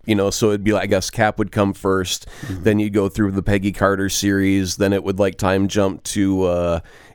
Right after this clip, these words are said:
Speaker 1: Iron Man, and, you know, just the whole thing. If, if it has to include Daredevil because they mentioned the incident at, in New York.
Speaker 2: Do they?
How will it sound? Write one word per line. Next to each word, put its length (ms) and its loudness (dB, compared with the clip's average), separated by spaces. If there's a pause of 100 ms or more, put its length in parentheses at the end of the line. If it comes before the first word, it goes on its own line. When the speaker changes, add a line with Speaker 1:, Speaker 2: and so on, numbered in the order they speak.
(180)
Speaker 1:
Iron 320 2
Man, 560 0
and, 160 0
you 80 4
know, 160 2
just 280 -4 (240)
the 140 0
whole 480 0
thing. 380 0
If, 260 -6
if 320 -2 (760)
it 140 2
has 220 -2
to 100 2
include 360 0
Daredevil 440 2
because 340 0
they 120 2
mentioned 360 0
the 100 2
incident 680 0 (160)
at, 160 0 (200)
in 160 4
New 60 2
York. 520 -2 (180)
Speaker 2:
Do 240 6
they? 600 0